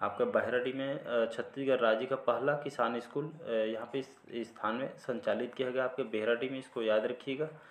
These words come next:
क्वेश्चन पूछा जा सकता है। आपके छत्तीसगढ़ का पहला किसान स्कूल कौन से स्थान पर संचालित किया है? तो आपके बहराडी में इसको संचालित किया गया, तो इसको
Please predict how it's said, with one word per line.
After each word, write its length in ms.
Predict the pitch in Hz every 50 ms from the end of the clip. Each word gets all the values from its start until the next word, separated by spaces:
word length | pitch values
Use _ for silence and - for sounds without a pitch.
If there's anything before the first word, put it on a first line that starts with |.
| - - - _ _ _ _ _
क्वेश्चन 320 | 110 110 - - 143 147 147 -
पूछा 220 | 123 113 - 120
जा 160 | 110 107 104
सकता 340 | 101 - - - - - -
है। 120 | 113 117 113
आपके 260 | 104 - - - -
छत्तीसगढ़ 600 | - - - 110 - - 117 113 113 110 110 -
का 80 | -
पहला 380 | - - - 117 113 113 120 131
किसान 500 | 127 - 123 117 - - 104 110 113 113
स्कूल 320 | 113 - - - 156 160 160 - - _ _ _ _ - - - _ _ _ _ _ _ _ _
कौन 180 | - 117 120 120
से 300 | - - 139 139 139 139
स्थान 240 | - - 123 117
पर 140 | 117 - 139
संचालित 540 | - - 135 127 117 - 117 117 123 127 - -
किया 100 | 139 135
है? 60 | -
तो 80 | - 120
आपके 220 | 117 - - 160 151 - - - 117 101
बहराडी 560 | 98 95 104 104 104 113 123 123 - 120 113
में 180 | 120 135 147 147 - -
इसको 300 | - - - - - 156
संचालित 640 | 147 - - - 110 107 107 - 98 104 107 117 - - -
किया 140 | 107 104
गया, 140 | 104 107 113
तो 160 | 110 - 110
इसको 280 | 110 - - - 156 156